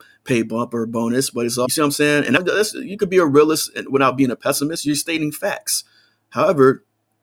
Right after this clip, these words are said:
there's another fact. You know, you control your situation. You know what I'm saying? You control that number in your bank account, you know. You could ability to, to, to maximize your profit,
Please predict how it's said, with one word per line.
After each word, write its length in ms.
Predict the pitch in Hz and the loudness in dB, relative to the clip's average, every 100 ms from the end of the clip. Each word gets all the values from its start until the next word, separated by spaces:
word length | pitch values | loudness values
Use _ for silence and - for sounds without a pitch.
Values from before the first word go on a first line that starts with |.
| _ _ _ | _ _ _
there's 160 | 143 | 2
another 220 | 139 170 131 | 2 2 0
fact. 440 | - 80 - - _ - | -4 -10 -12 -20 _ -4
You 120 | 127 | -2
know, 200 | 120 117 | -2 -6
you 280 | - 139 170 | -6 -4 -2
control 720 | 156 - 156 151 120 123 - _ _ _ _ _ _ _ _ | -4 -2 2 2 2 -2 -8 _ _ _ _ _ _ _ _
your 340 | - 127 139 135 | -4 4 6 6
situation. 760 | - 143 127 117 135 - - _ | 2 -2 -2 0 0 -2 -6 _
You 120 | - | -6
know 80 | 127 | -4
what 60 | 131 | -2
I'm 60 | |
saying? 160 | 135 127 | -2 -2
You 60 | 147 | 0
control 320 | 143 151 143 | 0 6 6
that 120 | 127 | 6
number 440 | 131 135 127 120 - - _ _ | 2 0 0 -4 -8 -20 _ _
in 80 | 135 | 0
your 120 | 131 | 2
bank 220 | 117 139 | 4 2
account, 380 | 123 - 98 - _ _ - | 0 -8 -12 -16 _ _ -12
you 120 | 120 | -8
know. 300 | 113 113 147 _ _ _ _ _ _ _ _ _ _ _ _ _ _ _ | -6 -8 -12 _ _ _ _ _ _ _ _ _ _ _ _ _ _ _
You 140 | 123 | -4
could 180 | - 143 | 0 0
ability 460 | 131 131 123 - 127 | 2 2 2 0 -2
to, 200 | 117 113 | -2 -4
to, 420 | - 131 117 104 | -4 -2 -2 -4
to 200 | - - | -6 -4
maximize 520 | 127 117 131 120 113 | 0 0 0 -2 -4
your 80 | - | -8
profit, 420 | - 113 104 - | -8 -8 -8 -16